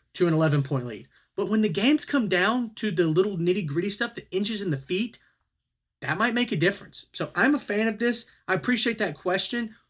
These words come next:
We're going to move on into our winners and losers of the college basketball regular season. I was a huge fan of our winners.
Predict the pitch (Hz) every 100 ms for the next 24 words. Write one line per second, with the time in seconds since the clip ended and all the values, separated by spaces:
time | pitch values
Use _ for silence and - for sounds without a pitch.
0 | _ 175 226 262 226 208 208 196 202 190
1 | 180 165 180 165 135 143 202 233 202 180
2 | 175 202 190 160 151 147 - 165 160 156
3 | 156 - 139 135 143 139 127 143 127 -
4 | _ _ _ _ 160 208 220 196 190 -
5 | 196 190 - 190 170 156 135 147 135 147
6 | 151 147